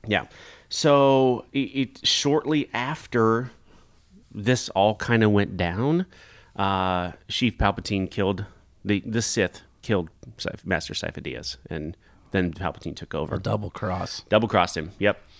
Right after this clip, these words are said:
Speaker 1: So just to
Speaker 2: Mm-hmm.
Speaker 1: kinda cover their tracks, so to speak.
Speaker 2: And this is all before the s-, prequels.
Speaker 1: All before the prequels.
Speaker 2: And how do
Speaker 1: because
Speaker 2: you know this?
Speaker 1: Okay, so, 'cause they kind of, they tell the story a little bit in the prequels ahead of time.
Speaker 2: Okay.
Speaker 1: They kind of tell that, okay, so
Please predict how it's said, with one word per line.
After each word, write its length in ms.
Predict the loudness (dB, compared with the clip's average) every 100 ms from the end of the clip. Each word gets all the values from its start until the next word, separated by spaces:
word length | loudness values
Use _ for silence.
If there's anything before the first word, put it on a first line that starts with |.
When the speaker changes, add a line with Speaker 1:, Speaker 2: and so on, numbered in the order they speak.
| -20 _
Speaker 1:
So 340 | -2 0 0
just 180 | 0 -2
to 60 | -2
Speaker 2:
Mm-hmm. 60 |
Speaker 1:
kinda 120 | -2 -2
cover 240 | 0 0
their 120 | 0
tracks, 440 | -2 -4 -4 -10 -12 -20 -20 -10
so 160 | -4 -2
to 60 |
speak. 260 | -2 -6 -2
Speaker 2:
And 120 | 2
this 180 | 4 2
is 120 | 0
all 240 | 4 4 4
before 420 | 2 0 2 2
the 80 | 0
s-, 220 | -4 -10 _ -6
prequels. 500 | -6 -6 -10 -6 0
Speaker 1:
All 160 | 2
before 260 | 2 2 4
the 80 | 4
prequels. 400 | 4 2 0 -2
Speaker 2:
And 120 | 2
how 140 | 6
do 40 | 6
Speaker 1:
because 40 | 8
Speaker 2:
you 120 | 8
know 220 | 6 4
this? 320 | 0 -4 -4
Speaker 1:
Okay, 260 | -2 0 0
so, 260 | 2 0 0
'cause 220 | 0 0
they 120 | 0
kind 340 | -2 -2 0
of, 120 | 0 -2 -6
they 160 | -2 -2
tell 320 | 0 -2 0
the 120 | 0
story 380 | -2 -2 0 2
a 80 | 2
little 220 | 2 2
bit 180 | 2 0
in 240 | 0 -2
the 80 | -2
prequels 480 | -4 -6 -4 -6 -4
ahead 180 | -6 -6
of 100 | -12
time. 300 | -14 -16 -12
Speaker 2:
Okay. 340 | -2 0 0 -2
Speaker 1:
They 140 | -2 -2
kind 240 | 0 0
of 80 | 0
tell 240 | 0 0
that, 240 | 0 -2 -4
okay, 280 | -4 0 0
so 280 | 2 0